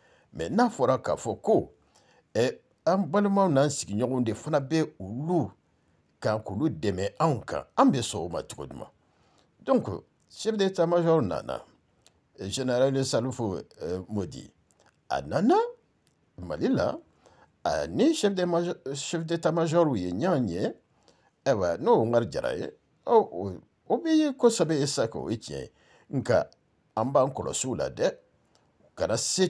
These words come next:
cogo si la k'a fɔ k'an n'u bɛ jɛ ka ko kɛ, parce que Bazoum bɛ Faransi de bolo, ale bɛ ka baara kɛ Faransi de ye.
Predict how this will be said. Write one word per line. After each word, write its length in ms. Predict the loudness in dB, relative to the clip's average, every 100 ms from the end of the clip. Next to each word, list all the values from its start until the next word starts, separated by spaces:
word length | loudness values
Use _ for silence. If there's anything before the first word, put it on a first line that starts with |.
| 0
cogo 220 | 2 2
si 200 | 2 2
la 120 | 2
k'a 160 | 4 0
fɔ 220 | 0 -6
k'an 200 | -2 0
n'u 140 | 2 2
bɛ 240 | 0 -2
jɛ 160 | -4 -4
ka 160 | -6
ko 240 | -8 -10 -8
kɛ, 180 | -4 -4
parce 420 | -4 -6 -4 -6
que 360 | -2 0 0 -2 _ _ _ _ -12
Bazoum 760 | 4 6 6 2 4 4 4
bɛ 200 | 0 -2
Faransi 480 | -2 -4 -4 -4 -4
de 140 | -6
bolo, 420 | -10 -6 0 0 -2
ale 180 | -4 -4
bɛ 120 | -2
ka 140 | -2
baara 380 | -2 -2 0 2
kɛ 180 | 0 -6
Faransi 380 | -8 -10 -10 -12
de 100 | -14
ye. 180 | -16